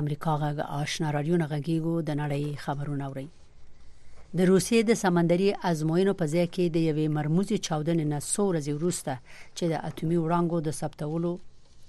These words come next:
سټیشنونه یې له کاره غورځولي، دا اندېښنه پیدا شوې ده چې ماسکو د دې چاودنې د پراخ زیان په باره کې چې پنځه کسه پکې وژل شوي دي، څه نه وایي. چارواکي وایي د اټومي ازموینو د بندولو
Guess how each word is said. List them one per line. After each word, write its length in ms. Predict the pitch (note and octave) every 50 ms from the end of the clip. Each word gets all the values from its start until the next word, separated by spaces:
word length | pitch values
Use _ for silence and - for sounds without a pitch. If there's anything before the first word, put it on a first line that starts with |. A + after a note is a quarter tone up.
| - - - - - - - - - - - - - - - - - - -
سټیشنونه 640 | - - - F3+ D#3 - - E3+ F3+ G3 F#3+ E3+ D3+
یې 80 | D3 C#3+ C#3+
له 60 | C#3+ - -
کاره 200 | F#3+ G3 G3 E3 D3
غورځولي، 460 | D3+ C#3 D3 D3+ D3+ F3 F3 F#3 F3+ F3+ - - - - - - - D3+ D#3+
دا 80 | G3+ G#3+ A#3 - - G#3
اندېښنه 340 | F3 D#3+ D#3 - - D3+ C#3+ -
پیدا 180 | D3 C#3+ D3 C#3+ -
شوې 180 | - D#3+ D3 C#3 C#3
ده 80 | C#3 C#3 - - - - - -
چې 80 | - - D#3
ماسکو 420 | C#3 C#3 C3 - - - F#3 F#3+ G3 F#3+ F#3+ - - - - - E3+
د 20 | F3 F3 A3
دې 80 | B3+ B3 -
چاودنې 420 | - E3 D#3 D3 D#3+ D#3 D#3 D3 C#3 - - - - - -
د 120 | D#3 D3+ - E3
پراخ 260 | D#3+ F3 G3+ G#3 - - - E3
زیان 240 | D3+ F#3 G3 F#3+ F3+ -
په 40 | D#3 C#3+
باره 180 | D3+ D3 E3 E3+ -
کې 120 | - F3+ F3 F3 - - - - -
چې 80 | - - - -
پنځه 240 | D#3 D#3 D3+ A#3 A3 -
کسه 160 | F3+ - - D3
پکې 180 | - C#3+ - D#3+ D3+ D3+
وژل 220 | D3 C#3+ D3 C#3 - -
شوي 180 | F#3 D#3+ D#3 D3
دي، 100 | E3+ E3+ F3 - - - - -
څه 100 | - - D#3+ E3
نه 80 | F#3 E3+ C#3+
وایي. 200 | C3 C3+ C3 C3+ - - - - - - - - - - - - - -
چارواکي 420 | - D3+ D3 D3+ E3+ F3 - - F#3+ F#3+
وایي 180 | F#3+ G3 G3 F#3+ - - - - - -
د 20 | F3+ F3 - F#3
اټومي 280 | F3 - G3 G3+ A3+ - - G3
ازموینو 380 | F#3 E3 E3+ F3 F#3 F#3+ G3 F#3+ F3+ F3
د 100 | E3+ D3+ E3+
بندولو 400 | D#3+ D#3 D3+ D3+ D#3+ F3 F3